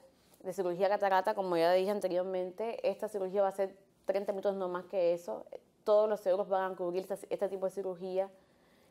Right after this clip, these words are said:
y la persona va a salir viendo sin problema de ningún tipo, no va a necesidad, no va a necesidad de taparle el ojo después de esta cirugía. Después, con el tiempo,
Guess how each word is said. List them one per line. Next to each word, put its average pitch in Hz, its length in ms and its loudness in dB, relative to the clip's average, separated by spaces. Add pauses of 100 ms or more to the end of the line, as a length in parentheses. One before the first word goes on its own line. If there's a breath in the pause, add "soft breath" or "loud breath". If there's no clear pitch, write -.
(200 soft breath)
y 220 280 -2
la 208 120 4
persona 196 360 0
va 196 60 4
a - 20 0
salir 196 300 -2 (100)
viendo 202 480 0
sin 190 240 -6
problema 185 340 0
de 190 100 -2
ningún 185 220 -4
tipo, 208 480 -2
no 185 200 2
va 180 100 4
a - 20 0
necesidad, 185 540 -2
no 185 140 0
va 185 40 4
a 190 40 2
necesidad 190 360 -2
de 180 60 -2
taparle 175 380 0
el 190 100 4
ojo 196 200 2
después 180 300 -2
de 185 80 -10
esta 175 140 -8
cirugía. 156 420 -6 (480 soft breath)
Después, 202 380 0
con 254 180 -2
el 226 160 -4
tiempo, 240 540 2